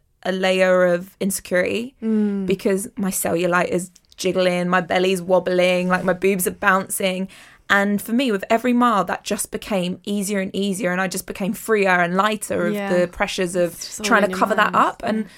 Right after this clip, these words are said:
Speaker 1: the reason we did it was because we said, you know, fitness stuff is flattering.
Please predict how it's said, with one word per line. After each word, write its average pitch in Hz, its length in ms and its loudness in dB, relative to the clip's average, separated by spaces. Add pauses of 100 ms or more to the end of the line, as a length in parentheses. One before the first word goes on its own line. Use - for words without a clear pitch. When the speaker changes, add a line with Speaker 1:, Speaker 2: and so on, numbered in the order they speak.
(140)
Speaker 1:
the 220 60 -8
reason 320 260 2
we 220 60 2
did 302 160 0
it - 80 0
was 190 140 -2
because 208 260 -8
we 226 60 -6
said, 247 180 -6
you 294 80 -6
know, 254 200 -2 (180)
fitness 392 280 -4
stuff 208 240 -2
is 185 240 -4 (600)
flattering. 214 580 -2